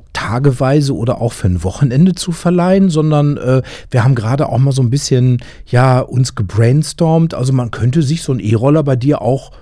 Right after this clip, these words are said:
für ein ganzes Jahr leihen, theoretisch, ne? Also wenn ich jetzt sagen würde, „Och, ich hab keine Lust mehr auf mein Auto, ich trenne mich von meinem Auto,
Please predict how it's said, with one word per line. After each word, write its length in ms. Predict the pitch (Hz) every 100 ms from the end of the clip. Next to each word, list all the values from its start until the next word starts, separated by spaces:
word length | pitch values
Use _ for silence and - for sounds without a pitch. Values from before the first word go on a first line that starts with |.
| - - - -
für 160 | - 131
ein 60 | 117
ganzes 380 | 104 107 131
Jahr 300 | 180 226 339
leihen, 320 | 285 120 107 104
theoretisch, 580 | 117 104 104 98 110
ne? 140 | 135 131
Also 160 | 139 147
wenn 140 | 139
ich 100 | 185
jetzt 140 | 196
sagen 320 | 123 160 202 190
würde, 320 | 190 190 -
„Och, 240 | - - - - - -
ich 160 | -
hab 140 | 147 -
keine 220 | 135 123
Lust 240 | 147 -
mehr 100 | 131
auf 180 | 110 -
mein 160 | 131 90
Auto, 540 | 104 120 - 233 247
ich 160 | - -
trenne 300 | - 127 151
mich 180 | 151 -
von 120 | 147
meinem 260 | 120 110 82
Auto, 480 | 98 123 - 233